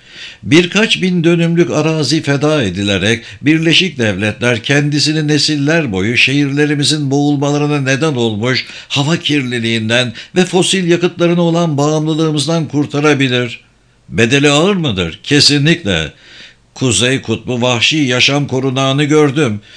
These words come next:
Dünya üzerinde var olan harikulade yerlerden biridir. Ancak oranın kullanılması,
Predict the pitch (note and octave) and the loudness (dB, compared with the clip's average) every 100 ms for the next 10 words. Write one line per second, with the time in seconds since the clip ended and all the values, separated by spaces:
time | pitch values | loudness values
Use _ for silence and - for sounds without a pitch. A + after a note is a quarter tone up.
0 | - - C#3 E3+ F#3+ G#3 B2+ F2+ F#2 F#2+ | -16 0 4 6 4 4 2 0 0 0
1 | G#2+ G#2+ D3 D#3+ D#3 D#3 D#3+ C3+ D3+ D3 | 0 0 2 2 2 2 2 4 2 2
2 | D#3 E3+ D#3+ D#3 D#3 D3+ D3 D3 D3+ D3+ | 0 0 0 2 2 2 2 2 2 2
3 | F#3 F3 D3+ A2+ G2 F2 D#2+ - _ - | 0 0 0 0 0 -2 -4 -10 _ -20
4 | _ F#2+ G2+ G#2+ A2+ B2+ B2+ G2+ G#2 A2 | _ -4 -2 0 -2 -2 -2 -2 -4 -4
5 | G#2+ G2 F#2+ F#2 F#2 F#2 G#2+ A2+ | -2 -2 -2 -2 -2 -2 0 0